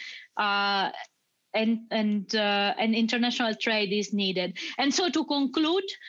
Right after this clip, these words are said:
we need to deepen trade, inter-, traditional trade cooperation, and there are many areas. We need to reduce, still there are many areas and many parts of the world where we can do a lot to reduce tariff and non-tariff barriers.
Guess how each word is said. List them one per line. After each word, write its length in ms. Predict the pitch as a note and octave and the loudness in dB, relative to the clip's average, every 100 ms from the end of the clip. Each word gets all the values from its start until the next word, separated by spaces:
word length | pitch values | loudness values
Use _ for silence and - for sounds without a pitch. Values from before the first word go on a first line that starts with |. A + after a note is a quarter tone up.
| - - | -18 -8
we 240 | A#3+ C4+ D4+ | 0 2 4
need 300 | D#4 F4 F4 - | 4 2 0 -2
to 100 | A#3 | 0
deepen 480 | B3+ C4+ C4+ B3+ | 0 0 0 0
trade, 600 | B3 C4 A#3+ A#3 A3+ F#3+ A#3+ | 0 0 2 2 0 -2 0
inter-, 360 | A#3 B3 D3+ - | 0 0 -2 -2
traditional 600 | A3+ A3+ C#4+ - C#4 B3+ | -2 0 0 2 2 0
trade 380 | B3 B3+ A#3+ A#3+ | 0 0 0 -2
cooperation, 720 | B3+ A#3 A3 A#3+ C#4 - E4 | -4 -2 0 0 -2 -4 -2
and 160 | D#4 C4+ | 0 2
there 100 | C4+ | 2
are 140 | C4+ | 2
many 400 | C4+ D4 D#4 D4 | 2 2 2 0
areas. 640 | A#3+ B3+ B3 A3+ G#3+ A3 - | 0 0 2 2 0 -2 -2
We 140 | A#3 | 0
need 220 | A#3+ C4 C4 | 0 0 -2
to 100 | C4 | -2
reduce, 480 | A#3+ A#3+ A#3+ - - - - - | 0 -2 -2 -6 -12 -18 -18 -20
still 340 | - C#4+ D4 | -2 0 2
there 140 | B3+ | 2
are 80 | A#3+ | 2
many 300 | A#3 B3+ B3+ | 2 2 2
areas 760 | A#3 A#3+ A#3 A3+ A3 - - - | 0 2 2 0 -2 -6 -6 -4
and 160 | A3 A3 | 0 0
many 260 | A#3 A#3 A3+ | 0 -4 -4
parts 240 | A#3 A#3 B3 | -4 -2 -4
of 140 | G#3+ | -2
the 80 | A#3 | 0
world 320 | A#3 A#3 G#3+ | 0 0 0
where 180 | G#3+ G#3 | -2 -2
we 140 | G#3+ | -4
can 360 | G#3 A3+ G#3+ G#3 - - - G3 | -4 -2 -2 -4 -10 -18 -10 -2
do 200 | A#3+ A#3 | 2 2
a 40 | |
lot 400 | A#3 A#3+ A#3 A#3 - | 2 2 2 -2 -6
to 100 | - | -4
reduce 380 | A3+ G#3 A3 G#3+ | -2 -2 -4 -4
tariff 440 | - A3+ A3+ A3+ A3+ | -2 0 0 -2 -4
and 100 | G#3 | -4
non-tariff 480 | G#3 A3 G#3 G#3 - | -2 -2 -2 -2 -4
barriers. 680 | G#3+ G#3+ G#3+ A3 A3 A3 - | -2 0 2 0 -2 -4 -10